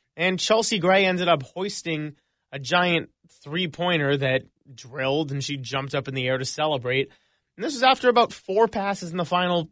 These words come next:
five seconds of the shot clock. It was just that kind of night for them, and it, you could tell they meant business on their home floor. They've done this before, and they knew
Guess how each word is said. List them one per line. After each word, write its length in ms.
five 280
seconds 420
of 80
the 80
shot 280
clock. 280
It 100
was 180
just 340
that 220
kind 220
of 140
night 360
for 140
them, 300
and 120
it, 100
you 140
could 160
tell 460
they 180
meant 380
business 600
on 160
their 200
home 200
floor. 420
They've 220
done 200
this 120
before, 600
and 120
they 120
knew 520